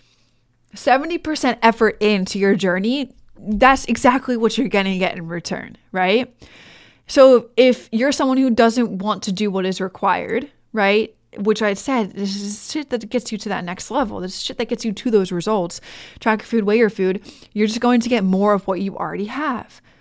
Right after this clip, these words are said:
Okay, stagnated results, wanting to bash your head into the wall, you know, type of feeling, right? You've been doing, like I said, people, you know, some people that say, like, you know, "I'm, I'm doing this, I'm doing that."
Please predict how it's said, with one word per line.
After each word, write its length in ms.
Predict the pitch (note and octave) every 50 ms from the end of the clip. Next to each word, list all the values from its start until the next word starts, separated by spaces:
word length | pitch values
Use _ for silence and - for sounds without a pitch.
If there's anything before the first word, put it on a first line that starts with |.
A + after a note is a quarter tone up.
| _ _ _ - -
Okay, 200 | G3 - G#3 G#3
stagnated 600 | G3+ - - A3 G3 A3 A3+ A3 G#3+ G#3+ G#3+ G#3
results, 560 | A3 G#3+ G3+ A3 A3+ A3 G3 F3 E3 - -
wanting 400 | F#3+ - F3+ F3+ G3+ G#3+ A#3 A#3
to 80 | A#3 G#3+
bash 340 | A3+ G#3+ A3 A3 G#3 -
your 140 | - G#3+ G3+
head 420 | G3 G3+ G#3 A3 A3 G#3+ G3+ F3+ F#3+ - - - - - - - -
into 300 | - G#3 A#3 A3+ A3 A#3
the 140 | G#3+ G#3+ G3+
wall, 560 | F#3 F#3+ G3+ G#3+ A3+ A3 G#3+ G3 E3+ E3 F3
you 120 | F3+ F#3
know, 120 | F#3+ F#3 F#3
type 280 | - - A#3+ A3 G3
of 100 | - F#3+ -
feeling, 400 | - - G3 F#3 F3 F3 F3 E3+
right? 200 | F3+ F#3 F#3+ G3
You've 120 | G3+ G#3
been 160 | G#3+ G#3+ G3+
doing, 240 | G3 A#3 A#3+ A#3 A3
like 120 | G#3 G#3 G3+
I 120 | G#3 G#3+
said, 200 | - - G#3 F#3+
people, 400 | - - A3+ A3+ A#3 A3 A3 A3 - - - - - - - -
you 60 | A3+
know, 240 | A3 G#3+ G#3 G#3 G#3 _ - A3+ A3+ - -
some 220 | - - C4 C4+
people 280 | C4+ C#4+ D4 - D#4+ C#4+
that 180 | C4+ A#3 A3
say, 240 | A3+ - B3+ A#3+ B3+
like, 240 | A#3+ G#3 F#3+ F#3+ -
you 140 | - A3+ A3
know, 140 | G#3+ G3 F#3+
"I'm, 140 | G3 G3+ G3 -
I'm 160 | - G#3+ G#3
doing 340 | G3 C#4 D4 D4 C#4+ C4 C4
this, 220 | C#4 C#4+ C4 C4
I'm 140 | B3+ A3 G#3+
doing 320 | - C4 C4+ C4 B3 A3+
that." 320 | A#3 C4 C4+ C4 A#3 G3